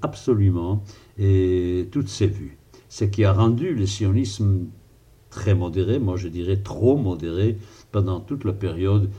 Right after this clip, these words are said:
du mandat britannique. On a vu toujours que c'était Weizmann qui retenait tout le temps, qui retenait tout le temps. Et, et puis déjà Weizmann qui n'a pas voulu envisager dès le départ, et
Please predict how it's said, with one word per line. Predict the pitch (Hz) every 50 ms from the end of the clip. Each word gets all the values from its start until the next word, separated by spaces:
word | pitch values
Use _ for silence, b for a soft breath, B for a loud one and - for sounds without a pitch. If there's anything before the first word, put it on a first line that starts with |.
| B B B B -
du | 95 107
mandat | 107 101 95 95 98 95
britannique. | 95 80 87 85 - 78 71 73 87 95 104 101 95
On | 76 73
a | 76 76
vu | 78 85 80
toujours | - 82 78 78 90 107 120 110
que | 95 101
c'était | 95 98 92 92 - 92
Weizmann | 85 92 95 98 98 - 101 92 -
qui | - - 92
retenait | 87 101 101 101 98 87 90 90 -
tout | - - 95
le | 90
temps, | - - 104 101
qui | 101 98 90
retenait | 85 95 98 98 85 85 85 82 80
tout | - - -
le | 76
temps. | - - 98 95 98 104 101 101 B B B B B B B B B B -
Et, | 92 95 95 90 87 87 87 87 90 92
et | 92
puis | 95 110 113 104 95 95 95 98
déjà | 95 92 90 - 110 107
Weizmann | 101 98 104 101 101 101 117 107 98
qui | 98 - 92 78 78 73 - - - -
n'a | 95 95
pas | 98 - - 139 120
voulu | 107 98 113 107 117 143 135
envisager | 101 98 95 101 98 98 98 95 87 - 107 139 147
dès | 113 98 104 104
le | 104 95
départ, | 92 85 80 - - 156 170 165 - 101 - B B B B B B B
et | 90 90 90 90 87 85 85 82 78